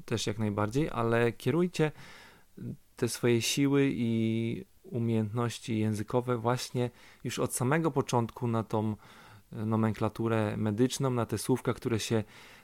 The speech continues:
najczęściej pojawiają w pracy lekarza, i skupcie się na tym, na takich zagadnieniach, które wydaje wam się, że będą wam jak najbardziej przydatne.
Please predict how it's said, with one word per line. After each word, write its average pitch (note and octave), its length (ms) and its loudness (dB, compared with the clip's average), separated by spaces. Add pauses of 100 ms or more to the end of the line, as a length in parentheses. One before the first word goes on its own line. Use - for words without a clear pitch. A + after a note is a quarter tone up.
(120)
najczęściej A#2+ 640 0
pojawiają A2 540 2
w - 60 -10
pracy G#2+ 380 -2
lekarza, A2+ 640 2 (640)
i C3+ 60 -6
skupcie - 360 -4
się D3 120 0
na C#3+ 140 4
tym, D#3 260 0 (200)
na B2+ 120 0
takich D#3 320 0
zagadnieniach, C3 580 2
które A#2+ 480 0
wydaje A#2+ 360 0
wam A#2+ 160 0
się, A#2+ 220 -6
że A2+ 140 -4
będą A2+ 260 -4
wam G#2+ 240 -4
jak A#2 200 -4
najbardziej A2 380 -4
przydatne. G2+ 540 -4